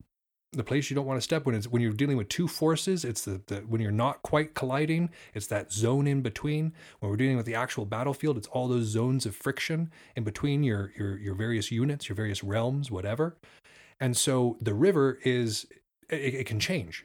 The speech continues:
like, not like a literal river, but, like, the river on the battlefield moves when the units move with it. And so it's, it's something that you can't just sit there and take a snapshot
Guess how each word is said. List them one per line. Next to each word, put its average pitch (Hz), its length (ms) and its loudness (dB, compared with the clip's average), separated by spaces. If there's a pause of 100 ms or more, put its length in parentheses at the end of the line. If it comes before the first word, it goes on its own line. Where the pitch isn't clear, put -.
(120)
like, 113 320 -4
not 143 240 4
like 160 140 2
a 120 60 0
literal 156 320 4
river, 101 260 2
but, 98 140 -4
like, 101 260 -2
the 113 80 0
river 160 240 4
on 135 80 4
the 117 80 0
battlefield 120 560 -2
moves 131 480 6
when 127 140 4
the 104 100 0
units 127 340 0
move 110 300 2
with 135 220 2
it. - 160 -12
And 95 120 -4
so 107 200 -2
it's, - 240 -4
it's - 160 -2
something 151 320 2
that 117 80 -2
you 110 60 -2
can't 170 280 -2
just 113 160 -2
sit - 140 0
there 107 100 -2
and 101 100 -2
take 104 180 -6
a - 40 -8
snapshot 131 640 -2